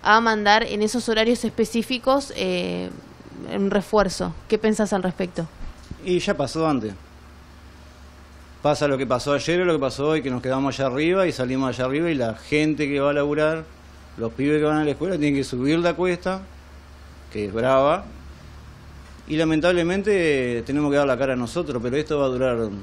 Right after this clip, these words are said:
Speaker 2: dos días, tres días, una semana y después volvemos a lo mismo.
Speaker 1: ¿Qué tipo de hechos delictivos sufren acá? Vos me decías que se ponían afuera de la puerta o que entraban, este,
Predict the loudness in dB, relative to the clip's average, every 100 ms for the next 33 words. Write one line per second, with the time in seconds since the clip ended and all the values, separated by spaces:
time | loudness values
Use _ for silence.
0 | -12 -8 -4 0 2 2 0 0 0 0
1 | 0 -2 -4 -2 -2 -2 0 0 0 -2
2 | -4 -4 -4 -6 -10 -14 -16 -18 -14 -2
3 | 0 2 6 8 8 6 6 4 2 4
4 | 4 4 2 0 0 -2 -2 -4 -6 -2
5 | 2 6 6 6 4 4 2 0 -4 -2
6 | 0 4 4 4 4 6 6 4 4 6
7 | 6 4 2 2 0 -2 4 6 8 6
8 | 2 -2 -4 -2 2 2